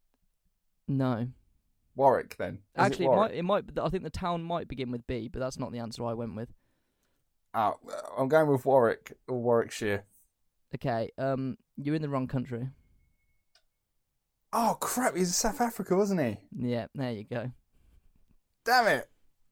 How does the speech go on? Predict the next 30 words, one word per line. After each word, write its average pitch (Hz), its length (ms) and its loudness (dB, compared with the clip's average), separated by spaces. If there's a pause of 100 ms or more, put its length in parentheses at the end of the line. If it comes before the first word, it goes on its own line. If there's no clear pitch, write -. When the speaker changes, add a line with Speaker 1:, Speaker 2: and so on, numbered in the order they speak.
(600)
Speaker 2:
I - 60 -8
Speaker 1:
It's - 120 -6
a - 40 -2
Speaker 2:
forgot 165 160 -4
Speaker 1:
trick 175 120 2
Speaker 2:
that 127 60 2
he 117 60 4
was 139 160 0
in 120 60 0
Speaker 1:
question. 123 100 2
Speaker 2:
South 117 200 0
Africa - 340 -4
'cause 131 160 -8
his 139 120 -2
dad 143 240 -2
was 135 140 0
a 127 40 2
banker, 139 420 -4
wasn't 113 260 -2
he? - 160 -10 (300)
Speaker 1:
He 127 120 -8
was. 123 460 -6 (520)
And 113 120 -4
then 113 100 -4
they 117 80 -4
Speaker 2:
Uh, 113 40 -4
Speaker 1:
moved 117 300 -4
to 117 160 -2
Sarehole 117 540 -4
Mill, 117 300 -4